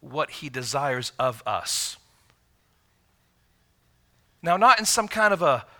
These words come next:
harsh way, "You must do this," but listen,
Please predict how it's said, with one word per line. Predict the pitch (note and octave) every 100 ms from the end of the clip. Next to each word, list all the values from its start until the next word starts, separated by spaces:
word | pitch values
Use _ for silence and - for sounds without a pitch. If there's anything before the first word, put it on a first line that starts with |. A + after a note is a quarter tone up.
| - -
harsh | - C3+ C#3 C3
way, | B2 A#2+ F2+ -
"You | G2 A2+ A#2+ A2+ F2
must | F#2 A2+ G#2+ -
do | G#2
this," | A#2 A#2 -
but | D3+ - - - -
listen, | G3+ G3